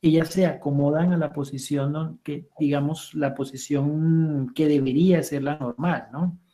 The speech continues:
Mm, existe, por supuesto, porque aquí hay una serie de tensiones que se generan, ¿no? Por eso, durante la, la, la corrección, uno busca una hipercorrección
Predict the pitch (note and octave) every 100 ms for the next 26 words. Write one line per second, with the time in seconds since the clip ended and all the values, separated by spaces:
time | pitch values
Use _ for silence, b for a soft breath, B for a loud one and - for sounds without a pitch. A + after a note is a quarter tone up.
0 | _ _ _ _ _ _ _ _ _ _
1 | - F3 D#3+ D#3+ D#3 D#3 D#3 D3+ D#3 -
2 | _ F#3+ E3+ - G#3 G3 - A#3+ G#3+ F3
3 | D#3+ - D3 C#3+ F3+ F3 C#3+ C3+ C3+ C#3+
4 | C#3+ D#3 E3 F3 E3 F3 E3 E3+ F3 D#3+
5 | D3 C#3+ C3 - D#3 D#3 E3+ D#3+ - -
6 | C3 C3+ B2 B2+ C#3 D#3 D3 C3 B2 D3
7 | E3 b b b b b b b b _
8 | - C3+ C3+ D#3+ D#3+ E3 - C#3+ C#3 B2+
9 | C3 C3 B2+ B2 A#2+ C#3 C3+ B2+ A#2 B2
10 | - C#3 C3+ C#3 B2+ B2 - C#3 C#3 D3+
11 | D3+ D3+ D3+ D#3 D3+ D3 - D#3 D#3 D3+
12 | D#3 E3 G3 F#3+ E3 - D3+ C#3 C#3 -
13 | D3 D#3 E3